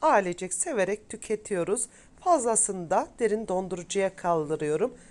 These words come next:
Daha sonra ısıtıp tüketiyoruz. Herkese ayrı ayrı teşekkür ederim. Yorumlarınızı görüyorum. Çok sağ olun.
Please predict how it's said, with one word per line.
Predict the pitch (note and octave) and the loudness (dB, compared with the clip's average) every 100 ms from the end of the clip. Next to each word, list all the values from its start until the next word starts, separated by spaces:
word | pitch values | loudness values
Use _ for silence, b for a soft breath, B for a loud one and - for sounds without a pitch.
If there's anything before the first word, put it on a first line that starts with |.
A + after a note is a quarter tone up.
| B - | B 2
Daha | E4 A3 | 2 2
sonra | - F3 F#3 C4+ - C#4+ | 0 0 0 -2 -2 4
ısıtıp | - A#3+ - - - - _ - | 4 2 -6 -10 -14 -20 _ -20
tüketiyoruz. | - - F#3+ - D#3 D3+ B3+ - - - - - _ _ _ _ _ _ _ _ _ _ - _ _ - - - - - - - - - - - - - - - - - - - - - | -12 -4 -4 -2 0 0 0 -2 -6 -14 -20 -20 _ _ _ _ _ _ _ _ _ _ -20 _ _ -20 -20 -20 -20 -20 -20 -20 -20 -20 -20 -20 -20 -20 -20 -20 -20 -20 -20 -20 -20 -2
Herkese | D#4 G4 - C#4 F4 | 2 2 2 0 4
ayrı | B3 C4+ C4 | 6 6 4
ayrı | A3 C#4+ | 2 -2
teşekkür | - B3 B3 A#3 A#3+ | -2 0 0 -2 -2
ederim. | A#3 G3+ G3+ C#4+ - | 0 2 2 -2 -2
Yorumlarınızı | C#4 D#4+ D4+ D#4 D4 C#4 A#3 | 2 4 4 4 4 0 0
görüyorum. | A#3 C4+ C#4+ A3+ G#3+ B B - | 0 2 2 2 0 B B -8
Çok | F4 - | 0 2
sağ | C4+ A3+ G3+ | 8 8 8
olun. | G3 B3 | 6 0